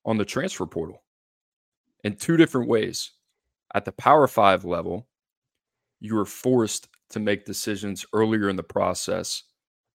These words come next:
that then will come back a few years down the line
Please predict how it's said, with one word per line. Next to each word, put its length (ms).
that 260
then 280
will 140
come 260
back 380
a 60
few 200
years 320
down 260
the 60
line 340